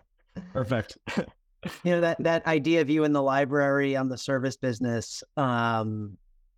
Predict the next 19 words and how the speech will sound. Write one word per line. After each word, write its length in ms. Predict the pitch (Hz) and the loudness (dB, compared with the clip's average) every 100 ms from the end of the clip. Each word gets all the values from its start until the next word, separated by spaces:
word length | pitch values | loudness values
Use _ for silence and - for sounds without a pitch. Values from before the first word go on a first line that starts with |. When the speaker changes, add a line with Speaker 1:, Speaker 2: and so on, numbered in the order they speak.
| _ _ _ _ - | _ _ _ _ -2
Speaker 2:
you 80 | |
know, 80 | 123 | 2
I, 160 | 117 117 | 2 2
I 60 | 127 | -2
think 240 | - 135 - | 0 0 2
sometimes 420 | 123 123 120 110 | 0 0 -2 -2
about, 240 | 113 113 | -2 0
like, 380 | 110 107 104 _ _ _ _ _ _ _ _ _ _ _ _ - | 0 -2 -6 _ _ _ _ _ _ _ _ _ _ _ _ -6
if 160 | 151 - | -6 -2
the 80 | |
feedback 600 | 135 202 185 139 143 143 | -2 2 2 4 4 2
loop 440 | 131 135 143 147 - _ _ 147 | -2 0 0 0 -6 _ _ -2
in 140 | 131 | 2
what 140 | 131 | 2
you're 120 | 127 120 | 2 0
doing 300 | 127 131 117 | 0 0 2
doesn't 300 | 123 123 123 | 0 2 0
include 420 | 120 - 127 104 | 0 0 -2 -2
wins 760 | 110 117 120 135 135 - - | 0 0 2 0 -2 -8 -16